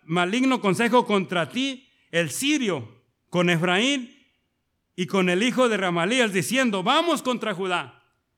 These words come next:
y aterroricémosla, y repartámosla entre nosotros, y pongamos en medio de ella rey al hijo de Tabel".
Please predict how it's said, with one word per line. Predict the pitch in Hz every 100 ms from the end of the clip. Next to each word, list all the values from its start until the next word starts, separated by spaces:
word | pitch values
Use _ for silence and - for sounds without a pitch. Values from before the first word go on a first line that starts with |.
| _ _ _ _ _ _ _
y | 151
aterroricémosla, | 190 185 180 - _ 185 185 185 180 160 - 247 320 269 214 208 196 - _ _ _ _ _ _ _ _ _ _ _ _ _ _ _ _ _ _
y | 165
repartámosla | 160 165 - 160 147 - _ - 262 294 277 240 226
entre | 202 202 196
nosotros, | 180 185 269 - 226 - - _ _
y | 202
pongamos | 160 190 190 277 262
en | 214 202
medio | 233 254 247
de | 208 240
ella | 247 202
rey | 175 233 254 214 - _
al | 160 180
hijo | 220 196 226 - -
de | 185
Tabel". | 175 151 151 151 139